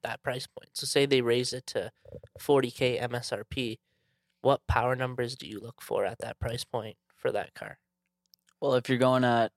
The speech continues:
Speaker 2: two hundred horsepower for, what did it start at, twenty-three thousand? Like
Speaker 1: Well, no, I think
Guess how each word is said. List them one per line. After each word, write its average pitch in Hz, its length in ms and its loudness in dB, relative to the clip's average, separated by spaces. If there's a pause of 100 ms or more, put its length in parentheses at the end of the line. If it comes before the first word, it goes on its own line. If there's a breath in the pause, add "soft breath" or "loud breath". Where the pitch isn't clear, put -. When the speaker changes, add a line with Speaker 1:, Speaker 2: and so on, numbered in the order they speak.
(640)
Speaker 2:
two 135 220 4
hundred 131 400 2
horsepower 131 640 2
for, 120 480 -2 (360)
what 123 200 -4
did 123 140 -6
it 123 120 2
start 123 320 2
at, 110 220 2
twenty-three 123 640 -2
thousand? 131 560 -2
Like 110 280 -6 (220)
Speaker 1:
Well, 156 140 4
no, 151 100 6
I 139 140 6
think 160 340 -6